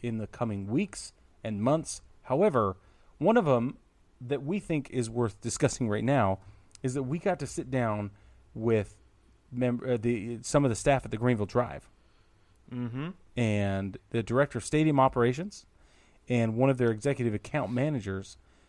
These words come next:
Speaker 1: which was really neat. We get a, we got an episode coming where you're gonna hear the interview that we did with them.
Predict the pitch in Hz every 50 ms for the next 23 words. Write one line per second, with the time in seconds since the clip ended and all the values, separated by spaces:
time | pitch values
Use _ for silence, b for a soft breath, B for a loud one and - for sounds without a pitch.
0 | _ _ _ 151 139 135 - 131 123 110 110 107 113 123 143 160 185 190 190 180
1 | 143 123 120 113 123 - 139 127 120 117 120 110 107 104 - _ _ _ _ -
2 | - - - 113 110 117 110 110 127 156 - - - 160 143 - - - 151 151
3 | 160 160 143 123 120 107 113 104 98 110 139 147 147 143 135 131 131 131 123 131
4 | 131 131 123 123 113 107 110 127 135 131 131 - 131 127 135 135 135